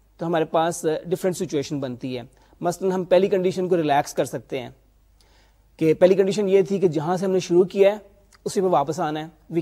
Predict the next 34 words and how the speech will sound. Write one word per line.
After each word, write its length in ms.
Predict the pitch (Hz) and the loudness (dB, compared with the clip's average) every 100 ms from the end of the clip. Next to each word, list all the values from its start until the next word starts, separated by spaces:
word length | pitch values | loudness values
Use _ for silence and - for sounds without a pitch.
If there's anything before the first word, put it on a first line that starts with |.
| 160 | -2
can 100 | 143 | -4
relax 260 | 135 123 135 170 | -4 -6 -4 -4
that 100 | 151 - 156 | -4 -6 -6
condition۔ 320 | 151 165 160 - _ _ _ _ _ _ _ _ _ - | -6 -6 -12 -16 _ _ _ _ _ _ _ _ _ 0
تو 60 | |
ہمارے 180 | 175 180 | 6 6
پاس 160 | 185 185 | 6 2
ایک 140 | 139 | 2
نئی 200 | 151 190 | 4 2
سچویشن 420 | 170 160 147 139 | 2 0 0 -2
بن 140 | 131 120 | -4 -4
جائے 260 | 117 117 | -6 -8
گی 80 | 117 117 _ _ _ _ _ _ _ _ _ _ _ _ _ | -12 -20 _ _ _ _ _ _ _ _ _ _ _ _ _
اور 140 | 139 165 | -2 -2
اس 140 | 170 | 0
نئی 100 | 180 | 0
سچویشن 440 | 160 160 156 165 | 0 -2 -2 -2
کو 100 | 165 | -4
ہم 100 | 170 | -4
ایک 160 | 156 151 | -4 -4
نیا 220 | 139 131 | -4 -4
نام 300 | 135 110 127 | -4 -6 -6
دیں 220 | 123 110 | -10 -12
گے۔ 100 | 98 - _ _ _ - - | -16 -20 _ _ _ -16 -2
اور 140 | 170 | 0
اسی 120 | 196 | 0
طریقے 360 | 180 202 175 208 | 0 2 4 4
سے، 200 | 202 202 - _ _ _ _ _ | 4 -2 -8 _ _ _ _ _
آ، 220 | 156 156 | -4 0
جو 160 | 156 190 | 2 4
ہماری 200 | 185 175 | 4 4
کنڈیشن 480 | 180 170 185 196 185 | 2 0 -2 0 0
ہے 140 | 185 | 0
کہ 120 | 165 | -2